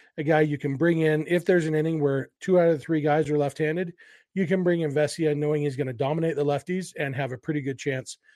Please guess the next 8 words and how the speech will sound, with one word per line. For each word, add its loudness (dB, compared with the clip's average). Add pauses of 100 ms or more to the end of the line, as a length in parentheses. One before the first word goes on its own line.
(200)
of -6
getting -2
the -6
righty -6
out -8
too. -16 (280)
And -8
so, -2